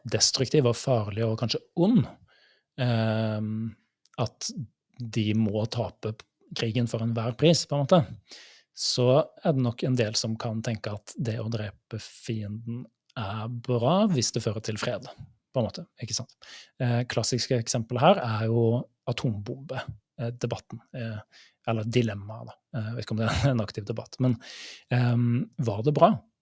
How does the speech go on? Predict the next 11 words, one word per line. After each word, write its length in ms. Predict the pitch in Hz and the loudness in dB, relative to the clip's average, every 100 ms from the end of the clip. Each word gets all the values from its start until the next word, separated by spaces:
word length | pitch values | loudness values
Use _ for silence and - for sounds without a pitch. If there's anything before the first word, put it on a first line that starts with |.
| - | -2
Eller 160 | 135 180 | 2 4
var 120 | 247 | 4
det 80 | 262 - - | 2 -4 -2
negativt 520 | 131 104 104 107 - - | 0 0 -6 -8 -12 -8
å 100 | - 113 | 0 2
slippe 420 | - - 104 104 - - | 0 0 -2 -2 -4 -4
atombommene 540 | 117 110 104 98 113 | -2 -2 -2 -4 -4
over 340 | 107 107 104 107 | -4 -4 -6 -2
Hiroshima 460 | 110 127 123 113 110 | -2 -2 -2 -2 0
og 80 | |
Nagasaki? 420 | 107 110 - - | 0 -4 -8 -12